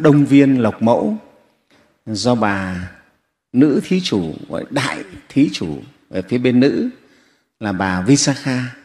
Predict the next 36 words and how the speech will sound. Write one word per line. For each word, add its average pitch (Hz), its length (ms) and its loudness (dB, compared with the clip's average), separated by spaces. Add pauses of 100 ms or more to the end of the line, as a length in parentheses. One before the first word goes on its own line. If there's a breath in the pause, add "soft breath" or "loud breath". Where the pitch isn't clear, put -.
bà 95 140 -6
xây 127 220 0
dựng 104 200 -2 (1040)
để 85 380 -4 (140)
cúng 139 180 4
dường 107 260 2
Đức 127 120 -4
Phật 104 200 -4
và 95 100 -8
Tăng 104 240 -6
đoàn. 87 200 -6 (1160)
Mà 107 120 -2
cái 123 140 -2
câu 135 220 2
chuyện 107 360 0
của 95 240 -4
cái 120 480 0 (600)
tinh 135 220 6
xá 135 460 0 (140)
Đông 139 180 6
Viên 127 200 4
Lộc 107 200 0
Mẫu 104 240 0
này 113 220 0
chính 175 420 0
là 101 320 0 (440 soft breath)
do 120 120 0
bà 104 220 0
Visakha, 123 600 -2
bà 107 180 -2
bán 123 360 0
cái 165 120 0
áo 175 460 -2
của 135 80 4
bà 107 200 0
ấy. 127 160 -8